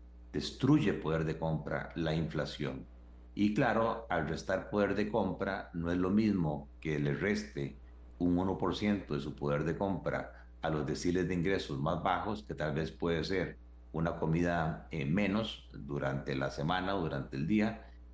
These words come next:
que le quite ese poder de compra a las clases de ingresos más altas, que casi no se dan ni cuenta. Por esa razón, la inflación aumenta la desigualdad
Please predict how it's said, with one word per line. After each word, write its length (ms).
que 320
le 180
quite 320
ese 140
poder 340
de 140
compra 640
a 100
las 160
clases 360
de 80
ingresos 640
más 320
altas, 640
que 580
casi 300
no 140
se 100
dan 240
ni 120
cuenta. 600
Por 160
esa 160
razón, 640
la 200
inflación 1300
aumenta 560
la 100
desigualdad 800